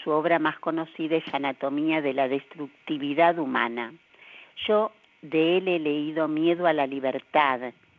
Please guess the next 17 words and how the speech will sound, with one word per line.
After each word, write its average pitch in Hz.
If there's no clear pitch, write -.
y 147
me 135
pareció 139
excelente, 151
lo 131
leí 135
hace 139
muchos 147
años. 131
Y, 262
increíble 214
casualidad, 196
nació 175
un 202
veintitrés 185
de 185
marzo 160